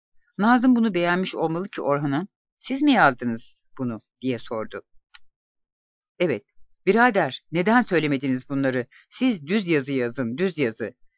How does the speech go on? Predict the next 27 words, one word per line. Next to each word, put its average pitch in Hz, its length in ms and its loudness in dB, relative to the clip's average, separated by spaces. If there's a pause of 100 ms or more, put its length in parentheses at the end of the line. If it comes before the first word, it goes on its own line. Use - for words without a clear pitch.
(100)
Bir 220 140 0
küçük - 340 -10
hikaye 175 400 0
deneyin, 151 400 0 (180)
başaracaksınız." 120 800 -8 (920)
Orhan 262 320 2
Kemal 262 300 4
işte 226 260 -2
böylece 196 300 2
hikayeci 143 500 -2
oldu. 113 360 -4 (400)
Cezaevinde 190 800 2 (160)
Orhan'ın 208 340 0
şiire 208 340 0
meraklı 165 380 -2
iki 160 180 -2
arkadaşı 135 500 0
vardı, 117 400 -2 (260)
Necati 165 460 -2
ve 160 100 -4
İzzet. 113 340 -10 (840)
Ama 226 160 2
ikisinin 202 460 -2
de 156 80 -2
şiirlerinde 151 520 -2
iş - 200 -8
yoktu. 117 400 -8